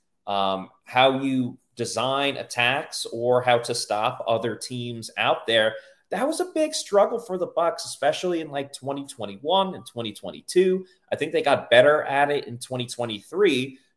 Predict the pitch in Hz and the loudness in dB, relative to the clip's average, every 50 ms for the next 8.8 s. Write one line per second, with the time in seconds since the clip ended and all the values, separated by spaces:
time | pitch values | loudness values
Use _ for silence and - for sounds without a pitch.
0 | _ - 131 127 127 131 127 - 135 127 120 117 131 123 - - 120 123 123 - | _ 4 8 8 8 8 6 2 0 0 -2 -4 -8 -12 -4 0 0 0 0 -4
1 | 110 107 - 117 120 113 110 117 120 - 110 98 117 113 110 110 110 - 120 113 | -8 -2 0 0 0 2 0 -2 -4 -4 -6 0 2 4 4 4 4 2 -4 -6
2 | 110 - - 104 - - 101 98 98 98 - - 90 87 87 92 101 - _ _ | -6 -6 -10 -10 -6 -4 -2 -2 -2 -4 -6 -10 -8 -6 -6 -6 -6 -8 _ _
3 | _ _ _ 110 110 - - 104 92 95 101 98 107 104 110 104 - - 98 98 | _ _ _ -12 -10 -4 0 0 0 0 0 0 -2 -2 -2 -4 0 2 4 6
4 | 107 127 139 113 101 92 - 107 101 101 - 107 101 104 113 113 - 95 92 - | 6 6 4 2 -2 -4 -2 -2 -2 -2 -2 -2 0 0 -2 -2 -4 -8 -8 -8
5 | - 92 - - 98 98 95 - - 95 92 95 95 95 95 95 95 _ _ _ | -10 -10 -4 -4 -4 -4 -4 -8 -8 -8 -6 -6 -6 -6 -6 -8 -10 _ _ _
6 | _ 113 110 110 107 104 104 107 104 - - 98 104 98 101 107 92 - 127 175 | _ -6 -6 -4 0 2 4 4 4 4 2 2 4 4 4 4 2 6 6 8
7 | 202 165 117 95 92 - - - - 92 110 117 117 117 - 131 123 - 127 139 | 8 8 6 2 -2 -6 -6 -2 2 4 4 4 4 2 -2 -8 -12 -8 -8 -8
8 | 139 139 135 - - 160 175 147 117 95 90 85 95 92 90 - | -8 -8 -10 -8 -6 0 2 2 2 2 0 -2 -4 -6 -6 -6